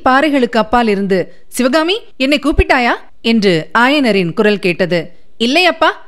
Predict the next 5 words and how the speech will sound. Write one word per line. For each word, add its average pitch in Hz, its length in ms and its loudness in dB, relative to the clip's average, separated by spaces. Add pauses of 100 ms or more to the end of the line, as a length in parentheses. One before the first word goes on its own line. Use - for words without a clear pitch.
(300)
என்று 214 340 0
சிவகாமி 220 640 0
உரத்த 277 340 2
குரலில் 185 520 -2
கூறினாள். 180 520 0